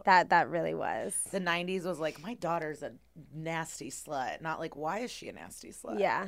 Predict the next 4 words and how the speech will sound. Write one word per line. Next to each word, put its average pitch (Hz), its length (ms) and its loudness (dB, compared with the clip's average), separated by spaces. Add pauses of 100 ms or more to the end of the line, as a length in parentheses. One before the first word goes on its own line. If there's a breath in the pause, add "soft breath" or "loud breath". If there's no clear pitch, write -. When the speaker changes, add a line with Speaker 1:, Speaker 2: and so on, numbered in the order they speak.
(160)
Speaker 1:
No 220 220 6
questions. 170 800 -6
Speaker 2:
Yeah. 76 240 -4 (500)
Speaker 1:
Absolutely. - 840 -8